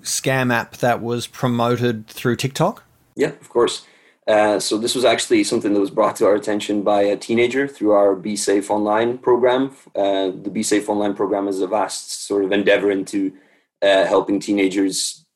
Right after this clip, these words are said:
Speaker 2: essentially interact with the online world. It's to do with how to be safe in the online world and all the rest of it.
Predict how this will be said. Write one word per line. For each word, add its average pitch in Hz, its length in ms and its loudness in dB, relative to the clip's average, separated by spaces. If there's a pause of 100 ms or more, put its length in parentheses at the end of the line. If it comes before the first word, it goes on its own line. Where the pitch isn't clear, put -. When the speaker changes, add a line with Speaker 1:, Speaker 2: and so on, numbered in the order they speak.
(220)
Speaker 2:
essentially 90 420 -4
interact 98 400 0
with 95 140 -2
the - 80 -2
online 101 340 2
world. 101 560 4
It's - 380 -4
to 107 100 -10
do 101 160 -2
with 95 300 0
how 101 180 -2
to - 140 -12
be 90 80 -12
safe 107 320 0
in 104 60 -6
the 101 60 -4
online 95 280 -4
world 98 280 -2
and 98 80 -4
all 95 120 -4
the 101 80 -4
rest - 180 -4
of - 80 -4
it. - 180 -6